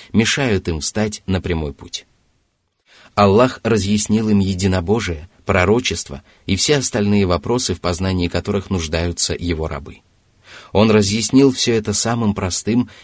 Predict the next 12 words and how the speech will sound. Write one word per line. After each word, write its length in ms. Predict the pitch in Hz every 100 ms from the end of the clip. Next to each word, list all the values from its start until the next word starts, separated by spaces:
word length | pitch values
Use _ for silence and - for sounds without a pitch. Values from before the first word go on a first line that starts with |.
| _
и 80 | 110
самым 480 | 101 107 117 120 107
убедительным 720 | 110 101 92 101 98 95 95 -
образом, 500 | 82 82 - 76 - _ -
обосновав 640 | 87 87 101 95 107 107
истинность 560 | 110 104 - 95 85 -
своих 300 | 90 90 -
наставлений 720 | 85 - 87 101 117 98 80 - -
неопровержимыми 920 | 104 90 98 92 90 87 113 104 92
доводами 580 | 78 120 117 82 80 -
и 80 | 98
доказательствами, 960 | 95 101 90 104 104 85 - 71 69